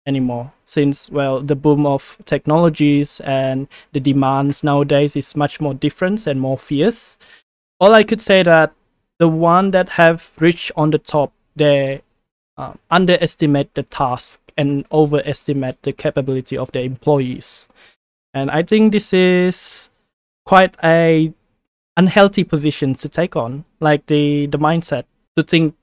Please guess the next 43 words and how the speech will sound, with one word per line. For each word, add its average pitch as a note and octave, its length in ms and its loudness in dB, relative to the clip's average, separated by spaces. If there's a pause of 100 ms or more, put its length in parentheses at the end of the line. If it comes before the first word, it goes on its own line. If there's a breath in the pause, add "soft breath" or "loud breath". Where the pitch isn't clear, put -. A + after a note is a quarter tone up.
(120)
that D3 360 4
your D#3 120 4
employees, D3 680 0
"Well, G#3 320 4 (200)
if E3+ 140 2
I B3+ 120 6
can G#3 220 0
do F3 100 2
it, D#3 240 2
they A#3+ 160 4
can D#3+ 240 0
do C3+ 120 -4
it." B2 260 -8
No, A2+ 460 0
times G3 500 -4 (180)
always F#3 380 2
change. F3+ 640 -6 (540)
And F3 640 0 (480)
probably F3+ 360 6
the D#3 120 2
things F3 340 0
that D#3 160 2
they D#3 120 4
are C#3+ 180 4
doing D3+ 340 2
right C#3+ 220 -2
now, D3 380 -2 (320)
it's F#3 180 0
impossible E3+ 800 -2 (160)
<laughs> - 140 -14
unless D#3+ 340 4
if E3 160 0
you D#3 100 4
have D3 320 2
the C#3+ 120 0
extra C#3+ 360 -2
resources. C#3+ 600 -2
But C#3+ 400 0
since, - 720 -4
well, B2+ 300 -6
we're C#3+ 220 0
in C3+ 220 -4
a B2+ 320 -8